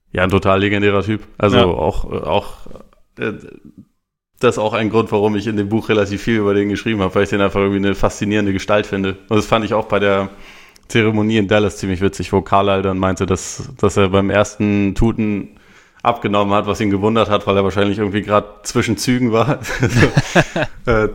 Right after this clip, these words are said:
Speaker 1: Don Nelson wohnt ja mittlerweile auf, also schon lange auf Hawaii und baut da Marihuana an. Also warum nicht? Ähm, war
Speaker 2: Ja,
Speaker 1: deswegen
Speaker 2: eben.
Speaker 1: auch nicht da, weil er wahrscheinlich nicht reisen durfte oder so, aber
Speaker 2: Mhm.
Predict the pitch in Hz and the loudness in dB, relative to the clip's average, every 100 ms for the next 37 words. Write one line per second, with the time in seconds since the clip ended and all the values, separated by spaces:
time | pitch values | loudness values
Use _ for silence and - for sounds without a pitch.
0 | - - - 104 98 101 - 110 107 107 | -8 -18 -2 0 2 -2 -2 -4 -4 -4
1 | 107 110 110 104 104 98 101 104 101 104 | -2 0 0 0 0 0 0 2 2 2
2 | 90 - - 104 95 92 104 98 104 101 | 0 -6 -4 0 0 0 2 2 2 0
3 | 98 101 95 104 98 98 95 98 98 101 | 0 0 2 2 0 -2 0 0 2 0
4 | 196 95 92 92 110 117 110 113 107 95 | 2 0 0 0 0 0 0 -2 -6 -10
5 | 95 - - 90 90 90 95 104 - - | -10 -6 -4 0 0 2 -2 -4 -10 -12
6 | - 98 92 90 92 - - 98 110 95 | -6 -4 -2 -4 -8 -14 0 2 4 2
7 | 104 101 98 95 95 - 98 107 98 92 | 0 2 0 2 -2 0 0 2 0 0
8 | 87 98 95 87 95 101 104 101 - 104 | -2 -2 -2 0 0 0 2 0 2 0
9 | 98 101 98 98 - 92 90 - 113 107 | 0 0 0 -2 -2 0 0 -2 -8 -8